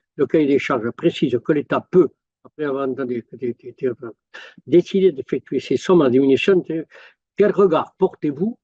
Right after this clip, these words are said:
sur cette disposition ? Vos collectivités, vos collectivités territoriales seraient prêtes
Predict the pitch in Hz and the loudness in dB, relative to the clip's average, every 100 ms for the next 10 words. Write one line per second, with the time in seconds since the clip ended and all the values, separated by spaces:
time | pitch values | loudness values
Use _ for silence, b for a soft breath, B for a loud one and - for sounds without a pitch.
0 | _ _ - - - 196 143 127 131 - | _ _ -6 -4 -2 -2 -4 -8 -10 -6
1 | 127 - 175 190 220 _ _ _ 123 139 | -6 -2 0 0 -2 _ _ _ -8 -8
2 | - 208 190 - 147 120 - _ _ _ | 2 2 2 -2 -4 -4 -8 _ _ _
3 | _ 143 - 208 190 - 143 - 123 180 | _ -14 -2 0 0 -2 -8 -8 -6 -4
4 | 170 - 113 160 190 - _ _ _ - | -6 -6 -6 -2 -2 -4 _ _ _ -6
5 | 165 143 185 - 151 - | -2 0 -2 -4 -8 -8